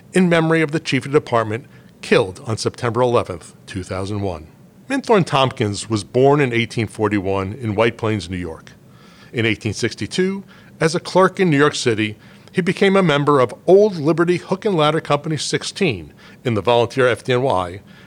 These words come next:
and was hired as one of the members of the paid department. On April twentieth, eighteen eighty-three, while foreman of Hook and Ladder Company eleven, he sustained an injury resulting in his disability retirement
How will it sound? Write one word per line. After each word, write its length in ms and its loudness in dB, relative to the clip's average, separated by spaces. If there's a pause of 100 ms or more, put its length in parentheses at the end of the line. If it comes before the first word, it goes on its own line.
and 100 2
was 140 2
hired 280 4
as 120 2
one 160 2
of 80 2
the 80 0
members 320 2
of 100 0
the 60 -4
paid 380 -2
department. 500 -12 (460)
On 100 2
April 280 2
twentieth, 520 -2
eighteen 300 -4
eighty-three, 640 -4 (360)
while 160 2
foreman 360 0
of 80 -4
Hook 180 -6
and 100 -2
Ladder 240 2
Company 360 -4
eleven, 480 -2 (200)
he 140 -2
sustained 500 0
an 120 2
injury 540 0
resulting 460 0
in 80 -6
his 200 -4
disability 540 -2
retirement 600 -4